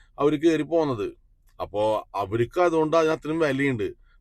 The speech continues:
നമുക്ക് അതിന് വലിയ വിലയില്ല. കാരണം എന്താ? ഇപ്പൊ ഞാനൊക്കെ നമ്മള് പി ആറിൽ നേരെ കൊണ്ട് പോന്നു, പിന്നെ നേരെ ഇവിടെ വന്നിട്ട്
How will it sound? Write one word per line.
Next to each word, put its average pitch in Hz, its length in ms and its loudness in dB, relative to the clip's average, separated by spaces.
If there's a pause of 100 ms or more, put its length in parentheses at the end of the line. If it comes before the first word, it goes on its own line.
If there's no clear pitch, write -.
നമുക്ക് 107 320 -4
അതിന് 160 140 0
വലിയ 160 240 -2
വിലയില്ല. 131 540 0
കാരണം 113 280 -2
എന്താ? 131 240 0
ഇപ്പൊ - 360 -10
ഞാനൊക്കെ 185 420 2
നമ്മള് 87 300 -6
പി 151 200 0
ആറിൽ 143 240 0
നേരെ 160 140 4
കൊണ്ട് 165 180 0
പോന്നു, 170 400 0 (400)
പിന്നെ 101 180 -4
നേരെ 110 160 0
ഇവിടെ 113 180 0
വന്നിട്ട് 147 440 -2